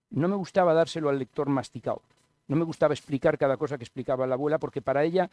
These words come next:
ese mundo es tan cotidiano y tan normal como el nuestro aquí. Entonces, eh, os van a chocar muchas cosas, os van a chocar muchas expresiones, os van a chocar la forma de pensar, tantas cosas. Yo os pediría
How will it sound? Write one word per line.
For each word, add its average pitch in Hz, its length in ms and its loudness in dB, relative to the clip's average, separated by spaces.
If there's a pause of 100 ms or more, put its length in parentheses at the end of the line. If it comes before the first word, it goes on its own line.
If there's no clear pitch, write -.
(580)
ese 160 200 2
mundo 190 240 2
es 156 100 -4
tan 151 200 2
cotidiano 160 500 -2
y 165 40 0
tan 156 200 2
normal 160 320 0
como 147 220 -2
el 135 60 2
nuestro 139 320 -2
aquí. - 200 -12 (580)
Entonces, 151 640 -4 (400)
eh, 139 180 0
os 139 160 -2
van 175 140 4
a 156 40 2
chocar 156 360 0
muchas 120 340 -6
cosas, 110 320 -16
os 123 60 -12
van 143 140 -2
a 123 40 -4
chocar 151 320 -2
muchas 135 240 -4
expresiones, 123 560 -8
os 117 100 -8
van 143 120 -4
a 139 40 -6
chocar 147 320 -4
la 135 120 -4
forma 143 280 -2
de 131 80 -4
pensar, 127 460 -4 (640)
tantas 156 340 2
cosas. 123 380 -6 (480)
Yo 147 220 0
os 190 80 -2
pediría 190 520 0